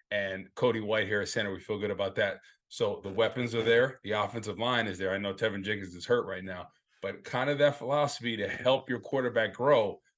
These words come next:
they're putting all the pieces in the puzzle to make Justin Fields successful. So I love what they've been able to do.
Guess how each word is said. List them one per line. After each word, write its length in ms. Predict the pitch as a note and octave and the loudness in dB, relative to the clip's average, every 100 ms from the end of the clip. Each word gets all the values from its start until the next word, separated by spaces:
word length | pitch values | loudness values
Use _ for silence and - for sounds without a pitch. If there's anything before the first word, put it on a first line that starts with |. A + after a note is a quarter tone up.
| _ - | _ -12
they're 100 | - | -10
putting 400 | - D3 B2+ G2+ | 0 2 2 2
all 240 | G#2+ C3 | 6 6
the 120 | B2 | 4
pieces 360 | - C#3+ B2 A#2+ | -2 -4 -4 -4
in 120 | A#2+ | -2
the 80 | G#2+ | -2
puzzle 560 | - D3 B2 G#2 F2+ _ _ _ _ | 4 6 6 0 -4 _ _ _ _
to 180 | - G2+ | -6 -4
make 300 | G2+ A2 G#2 | -4 -6 -4
Justin 380 | A#2 G#2 - F#2+ | 0 -2 -2 -8
Fields 280 | A2+ G#2 - | -4 -4 -6
successful. 480 | F#2+ - G2 - E2+ | -10 -4 -4 -6 -10
So 140 | G2 | -6
I 80 | F2+ | -6
love 340 | F#2 G#2+ G#2 | -4 -4 -4
what 200 | G2+ F#2+ | -6 -8
they've 160 | G2 F#2 | -8 -6
been 100 | F#2+ | -4
able 220 | G2 F#2 | -4 -6
to 100 | F2+ | -10
do. 260 | F#2+ G#2+ | -8 -8